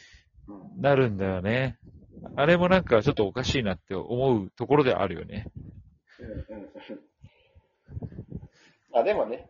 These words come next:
Speaker 2: それだけ長く、まあ、いい関係を築けていければ、すごくいいことなんだろうなと思うし、だから、
Speaker 1: まあ、そうだね。
Speaker 2: 地元、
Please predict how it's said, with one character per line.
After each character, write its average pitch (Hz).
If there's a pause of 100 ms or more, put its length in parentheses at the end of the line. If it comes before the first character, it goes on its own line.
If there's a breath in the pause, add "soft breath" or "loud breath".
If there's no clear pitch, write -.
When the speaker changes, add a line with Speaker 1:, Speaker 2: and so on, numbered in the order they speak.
(140)
Speaker 2:
そ 170
れ 175
だ 196
け 180
長 185
く、 117 (380 soft breath)
ま 151
あ、 -
い 160
い 170
関 143
係 143
を 135
築 165
け -
て 143
い 135
け 160
れ 165
ば、 117 (680)
す 151
ご 151
く 131
い 131
い 135
こ 110
と 113
な 101
ん 92
だ 87
ろ 90
う -
な 90
と -
思 90
う 92
し、 95
だ 98
か 104
ら、 -
Speaker 1:
ま -
あ、 -
そ 123
う -
だ 90
ね。 127 (120)
Speaker 2:
地 139
元、 151